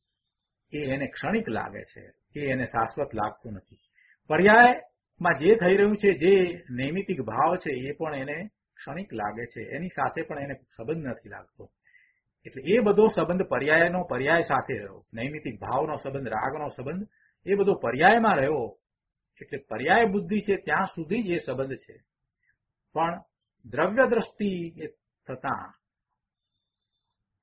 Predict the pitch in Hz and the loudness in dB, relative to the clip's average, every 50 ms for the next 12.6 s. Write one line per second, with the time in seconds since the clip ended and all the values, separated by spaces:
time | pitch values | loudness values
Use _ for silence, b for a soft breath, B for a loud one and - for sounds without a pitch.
0 | _ - 110 139 165 196 202 175 - - 156 156 - 110 123 135 139 - _ 165 | _ -10 -6 -4 -2 -2 -4 -4 -6 -4 -4 -4 -4 -4 -4 -6 -6 -6 _ -12
1 | 147 - - 131 - - 147 143 - - 131 135 - 147 127 104 110 110 123 131 | -8 -6 -6 -6 -4 -4 -4 -4 -4 -6 -10 -8 -6 -8 -6 -6 -4 -4 -2 -4
2 | 135 127 110 104 104 - _ 139 - - - - 143 117 107 107 120 131 147 160 | -4 -4 -4 -8 -10 -10 _ -8 -6 -6 -6 -6 -8 -10 -8 -8 -8 -8 -6 -6
3 | 151 127 127 131 135 127 107 117 120 110 120 139 139 - - - 113 127 170 202 | -6 -6 -6 -6 -4 -6 -6 -6 -8 -6 -6 -6 -8 -8 -10 -10 -6 -4 -4 -4
4 | - - - 95 - _ _ _ _ _ _ _ _ _ _ 180 180 - - 262 | -4 -6 -14 -16 -16 _ _ _ _ _ _ _ _ _ _ -4 -4 -2 0 0
5 | 262 202 180 190 214 - _ - 175 - - - 233 220 180 - - 175 175 - | 0 2 0 0 -4 -8 _ -2 -2 -2 -2 -2 -2 0 4 4 4 4 4 0
6 | 139 127 117 117 117 107 107 101 98 95 95 - - _ _ _ _ _ _ _ | -4 -4 -4 -4 -6 -6 -6 -10 -12 -14 -14 -16 -18 _ _ _ _ _ _ _
7 | _ _ _ _ _ _ _ _ _ _ _ _ _ _ _ _ _ _ _ _ | _ _ _ _ _ _ _ _ _ _ _ _ _ _ _ _ _ _ _ _
8 | _ _ _ - 123 147 214 233 247 214 220 214 - - - 220 208 202 202 196 | _ _ _ -4 0 0 4 4 4 4 4 2 0 -2 0 2 2 4 4 2
9 | 185 - 170 165 165 - 175 165 - - 165 185 196 185 - 139 135 143 160 170 | -2 -2 -4 -4 -2 -2 -4 -4 -4 -4 -4 -4 -2 -4 -2 0 0 0 0 0
10 | 180 175 160 147 131 139 156 165 160 - - _ - 117 - _ _ _ _ _ | -2 -2 -2 0 0 2 2 2 0 -2 -8 _ -20 -20 -20 _ _ _ _ _
11 | _ _ _ _ _ _ _ - 160 170 170 160 156 160 - - 160 131 - 120 | _ _ _ _ _ _ _ -4 -4 -2 -2 -4 -4 -6 -6 -6 -6 -6 -4 -4
12 | 117 117 156 147 120 113 117 117 - 147 143 | -4 -2 0 0 0 0 -2 -4 -2 0 0